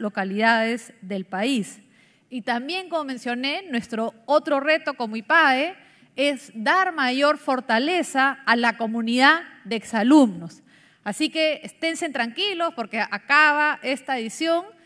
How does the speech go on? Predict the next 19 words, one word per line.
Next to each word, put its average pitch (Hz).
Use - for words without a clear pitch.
pero 330
van 311
a 320
tener 285
esta 294
ca-, 247
comunidad 247
de 196
cada 302
universitario 269
que 233
está 285
dirigida 269
justamente 277
a 233
los 226
exalumnos 294
como 220
ustedes, 285